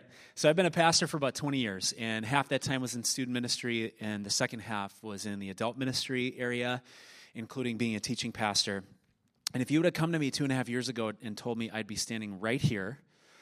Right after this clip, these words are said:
in a season of my life where we together as a, a small community are planting a church down in Carver, I'm not quite sure how I would have responded because I had an idea of what my future looked like. But Proverbs sixteen nine says,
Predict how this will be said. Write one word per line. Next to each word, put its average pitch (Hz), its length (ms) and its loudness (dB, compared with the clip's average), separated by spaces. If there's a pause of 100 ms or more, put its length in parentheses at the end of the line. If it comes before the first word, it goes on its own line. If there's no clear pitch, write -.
(320)
in 110 100 -4
a 110 60 -2
season 131 300 0
of 127 60 -2
my 151 120 2
life 113 360 -2
where 107 360 -2 (200)
we 123 420 -2
together 120 540 -2
as 110 220 -6
a, 107 140 -6 (320)
a 110 120 -10
small 123 320 0
community 131 440 -2
are 110 80 -2
planting 120 420 -4
a 104 60 -6
church - 500 0
down 110 160 -4
in 104 120 -6
Carver, 110 380 -2
I'm 127 120 -2
not 127 160 -2
quite 120 200 0
sure 113 380 0 (760)
how 165 200 10
I 170 80 8
would 160 160 4
have 147 160 4
responded 147 520 2
because 131 280 -2
I 147 60 4
had 147 200 2
an 135 140 -2
idea 131 320 -2
of 117 60 -6
what 123 100 -4
my 117 100 -2
future 120 300 -4
looked 95 180 -8
like. 104 320 -14 (460)
But 120 120 -4
Proverbs 175 420 2
sixteen 175 500 2
nine 135 380 2
says, 120 540 2